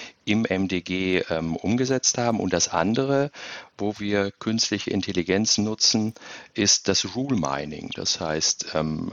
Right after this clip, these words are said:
anstelle, dass man sich selber überlegt, welche Regeln brauche ich, lässt man eine Rule Engine über den gesamten Datenbestand laufen. Und diese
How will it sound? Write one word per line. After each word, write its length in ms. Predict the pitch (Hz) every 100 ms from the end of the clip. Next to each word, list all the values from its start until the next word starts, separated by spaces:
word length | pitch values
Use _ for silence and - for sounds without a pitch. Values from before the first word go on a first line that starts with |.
| -
anstelle, 400 | - - 98 92
dass 220 | 87 -
man 120 | 85
sich 220 | 82 82 -
selber 340 | 78 107 117
überlegt, 720 | - - 76 76 92 147 -
welche 400 | 82 90 90 82
Regeln 320 | 82 87 76
brauche 460 | - 65 76 110 -
ich, 240 | 180 -
lässt 280 | - - -
man 160 | 85 80
eine 80 | 73
Rule 360 | 78 104 143
Engine 640 | 107 113 120 117 117 123 - - - - - _
über 260 | 101 127 147
den 140 | 110
gesamten 460 | 95 90 98 139 92
Datenbestand 840 | 92 131 - 80 - - 76 76
laufen. 540 | 71 67 - - 143 156 - - - _
Und 560 | - 92 90 85 - -
diese 420 | 107 117 107 -